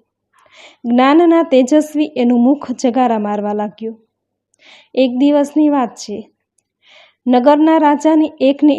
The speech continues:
એક કુંવરી કનકલતાનો સમય સ્વયંવર રચાયો. દેશો દેશના રાજાઓ કુંવરીને વરવા આવ્યા.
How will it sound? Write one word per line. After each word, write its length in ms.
એક 140
કુંવરી 420
કનકલતાનો 760
સમય 500
સ્વયંવર 600
રચાયો. 440
દેશો 420
દેશના 460
રાજાઓ 500
કુંવરીને 640
વરવા 300
આવ્યા. 420